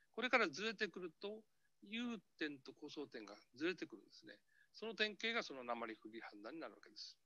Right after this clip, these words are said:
えー、六一丸ではこのように規定します。えー、これが写真ですが、次の要件を満たせば、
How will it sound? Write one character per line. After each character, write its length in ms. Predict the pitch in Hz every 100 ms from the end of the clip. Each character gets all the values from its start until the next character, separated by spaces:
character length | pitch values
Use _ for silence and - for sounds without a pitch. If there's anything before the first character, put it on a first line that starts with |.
| _ - - - - - - - - -
え 120 | 143
ー、 20 |
六 240 | 165 185 233
一 200 | - 190
丸 200 | 151 131
で 80 |
は 60 | 139
こ 120 | 160
の 60 | 156
よ 60 |
う 20 | 139
に 60 |
規 80 | 120
定 100 | 117
し 140 | - -
ま 60 | -
す。 240 | - - - _ _ _ _ _ - - -
え 120 | 135
ー、 20 | 135
こ 100 | 185
れ 60 |
が 60 | 165
写 140 | 127
真 220 | - 123
で 80 | 104
す 140 | - 120
が、 100 | - - _ _ _ _ _ _ _ _ -
次 200 | 240 285
の 120 | 208
要 200 | 180 175
件 220 | 180 131 - _ _ _ _ _ _ _ _ _ 196
を 180 | 208 - _ _ _ -
満 140 | 196 180
た 160 | 233
せ 200 | - 208
ば、 240 | 175 202